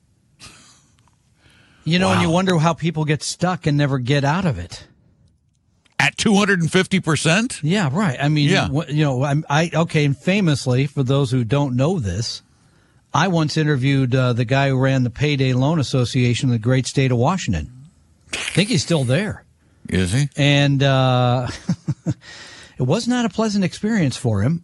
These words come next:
Speaker 1: Um, and actually, his, I asked him how many people get a payday loan and then get, end up having to get another and, you know, sort of get stuck. And he told me,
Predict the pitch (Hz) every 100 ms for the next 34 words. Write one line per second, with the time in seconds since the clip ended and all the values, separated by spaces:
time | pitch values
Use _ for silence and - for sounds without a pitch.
0 | _ 156 160 151 143 127 107 123 _ _
1 | 147 147 208 - 175 156 143 127 - _
2 | _ _ _ _ _ _ _ _ _ -
3 | 165 220 - - _ - 143 135 - 151
4 | 196 170 185 214 - 165 147 139 - 147
5 | 226 254 240 180 - 165 - 135 131 -
6 | _ _ 127 - _ _ _ _ _ -
7 | 143 208 240 190 185 160 143 143 143 139
8 | 139 143 - 139 156 160 156 151 151 139
9 | 147 147 131 135 131 127 143 139 127 139
10 | 120 139 123 120 - 226 185 - 143 147
11 | 143 147 139